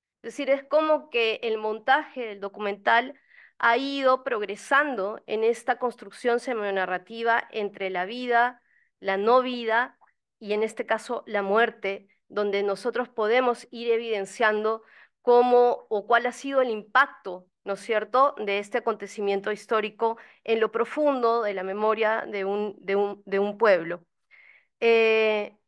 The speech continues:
finalmente, en esta secuencia de imágenes también se puede evidenciar que hay una alusión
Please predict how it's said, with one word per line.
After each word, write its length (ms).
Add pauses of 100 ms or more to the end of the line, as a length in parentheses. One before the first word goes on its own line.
(160)
finalmente, 920
en 140
esta 200
secuencia 680
de 60
imágenes 760 (320)
también 720
se 180
puede 560
evidenciar 880 (320)
que 100
hay 160
una 240
alusión 960